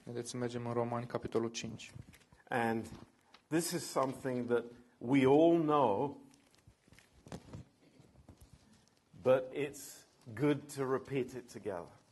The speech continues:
Speaker 1: Și cu toții știm acest lucru, dar e bine să-l repetăm împreună.
Speaker 2: Uh, this, this is, uh, the foundation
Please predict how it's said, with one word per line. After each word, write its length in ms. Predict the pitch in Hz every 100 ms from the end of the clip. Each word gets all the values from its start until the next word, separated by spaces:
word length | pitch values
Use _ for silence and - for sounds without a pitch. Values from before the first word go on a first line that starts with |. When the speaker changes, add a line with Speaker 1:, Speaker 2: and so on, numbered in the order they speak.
| _ _ _ _ _ _ - _ _ _
Speaker 1:
Și 160 | _ -
cu 100 | -
toții 380 | - 131 - 120
știm 340 | - 131 117
acest 500 | 113 - 123 123 -
lucru, 240 | 127 123 139
dar 180 | 131
e 60 | 127
bine 200 | 127 127
să-l 180 | 123 123
repetăm 500 | 120 120 117 113 117
împreună. 480 | 117 120 117 113 113 _ _ _ _ -
Speaker 2:
Uh, 280 | 98 85 76 _ _ _ _ _
this, 400 | 123 143 - 117
this 280 | 120 139 -
is, 380 | 147 139 123 - - - - - - 156
uh, 280 | - 107 - -
the 100 | 123
foundation 1040 | - 151 147 151 139 160 202 208 - 196